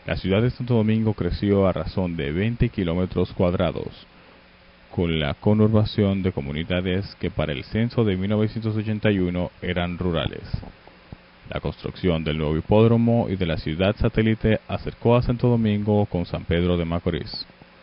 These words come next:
A mediados de los ochenta comenzaron a tomar fuerzas nuevos estilos arquitectónicos.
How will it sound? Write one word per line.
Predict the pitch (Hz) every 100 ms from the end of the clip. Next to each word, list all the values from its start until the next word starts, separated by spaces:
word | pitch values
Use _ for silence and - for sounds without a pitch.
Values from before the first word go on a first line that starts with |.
| - - - - - -
A | 95
mediados | 78 76 78 82
de | -
los | 76 90
ochenta | - 110 104 107 107 113
comenzaron | 95 82 92 131 143 143
a |
tomar | 123 98 98 104
fuerzas | - 101 95 78 78 - - - - - -
nuevos | 107 123 120
estilos | 98 - 107 104 104 - -
arquitectónicos. | 98 - - 82 - 101 90 - - - -